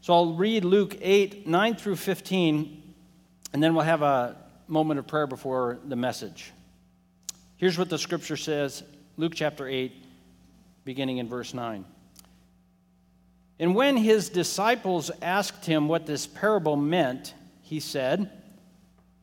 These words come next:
"To you it has been given to know the secrets of the kingdom of God, but for others they are in parables, so that, seeing they may not see, and hearing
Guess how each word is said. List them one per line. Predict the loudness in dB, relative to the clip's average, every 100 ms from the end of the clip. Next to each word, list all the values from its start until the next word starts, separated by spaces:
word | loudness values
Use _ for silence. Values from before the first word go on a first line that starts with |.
| _ _ _
"To | -2
you | 0 2 4 4
it | 4 2
has | 2 2
been | 2 2 4
given | 4 4 4 2
to | 0 0
know | 2 2
the | 2
secrets | -2 -2 -2 0 -4 -4
of | -8
the | -8
kingdom | -2 -2 0 0
of | -2 -2
God, | 0 0 -2 -4 -14 -20 -20 -20 _
but | 2 2
for | 2 4
others | 4 6 4 2 -2
they | 2 4
are | 4 4
in | 2
parables, | 2 4 4 2 -4 -10 -20 -20 -20
so | -14 -2 2 4
that, | 2 0 0 -2 -6 -20 -20 -20 _ _ _ _ _
seeing | -6 0 2 2 2 2
they | 4
may | 4 2 0
not | -2 -4
see, | -8 -6 -4 -4 -4
and | -2 -2
hearing | 0 0 0 0 0 -4